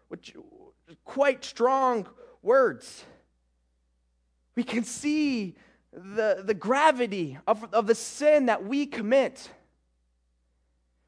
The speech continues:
We can see how big of a deal it is to God, the sin that we commit. It's important that we don't keep on sinning.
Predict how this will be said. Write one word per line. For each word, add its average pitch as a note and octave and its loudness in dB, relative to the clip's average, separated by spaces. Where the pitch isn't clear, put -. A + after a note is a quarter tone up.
We C#4+ -2
can C4+ 4
see D#4 0
how B3+ 0
big C#4+ 0
of G#3 4
a G#3+ 4
deal C4 4
it G3 0
is B3+ -2
to G#3 -8
God, A3 0
the E3 -4
sin A#3 -2
that F3 0
we A3 -6
commit. G3+ -2
It's A3 -6
important B3+ 2
that G#3+ 2
we A#3 -4
don't C4+ 2
keep C#4 -4
on A#3+ 2
sinning. G#3+ -6